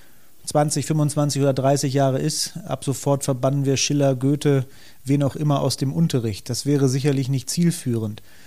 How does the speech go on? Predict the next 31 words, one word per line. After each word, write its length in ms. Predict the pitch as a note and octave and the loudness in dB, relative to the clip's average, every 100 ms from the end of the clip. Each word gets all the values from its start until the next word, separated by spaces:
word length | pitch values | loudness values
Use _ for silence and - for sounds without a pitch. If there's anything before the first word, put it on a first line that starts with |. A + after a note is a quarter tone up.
| - | -4
Aber 180 | C3 C3+ | 0 2
was 140 | D3 | 2
sich 160 | C#3+ - | 0 2
permanent 460 | C#3+ C#3 C3+ C#3 | 2 4 2 0
verändert, 480 | - C3+ C#3 D3+ C#3 | 0 -2 0 0 0
ist 140 | C3 - | -4 -6
die 80 | |
Gesellschaft 600 | C3 B2+ E3+ - B2+ A2+ C3 | 0 4 4 4 0 -2 -4
und 140 | A#2+ | -2
damit 220 | C3 C3 | -2 -2
einhergehend 600 | B2+ A#2+ C3 C#3 C#3+ C#3+ | -2 0 2 2 0 -2
verändert 460 | - - D3 C#3+ C#3 | -2 -2 0 0 -2
sich 200 | C#3+ - | -2 -2
Schule. 380 | G3 F3 A#2 - - - - - - - | 0 2 0 -4 -14 -20 -20 -20 -20 -12
Äh, 40 | - | -8
und 320 | A#2 - A#2 | -6 -6 -2
darauf 360 | B2+ C3+ C3+ C#3 | 0 2 2 -2
wird 260 | C3+ C3+ - - - - - | -4 -6 -10 -18 -20 -20 -16
sich 160 | - G#2 | -6 -2
Schule 420 | - F3 F#3+ F#3 | 0 2 4 2
und 180 | D#3 C3+ | 0 0
werden 160 | C#3 | 0
sich 140 | C3+ C3+ | 0 -2
auch 120 | B2 | -2
alle 180 | C#3 C3+ | -2 0
anderen 220 | D#3 D3 | 0 0
Beteiligten 540 | C3+ - C#3 C#3+ - D3 | -2 0 0 0 -4 -4
immer 240 | D3 C3+ | -2 0
wieder 220 | C#3 C#3 | 0 0
einstellen 560 | D3+ D3+ - A#2 A2+ A2 | 0 -2 0 -2 -2 -4
müssen. 260 | G2+ G#2 | -8 -10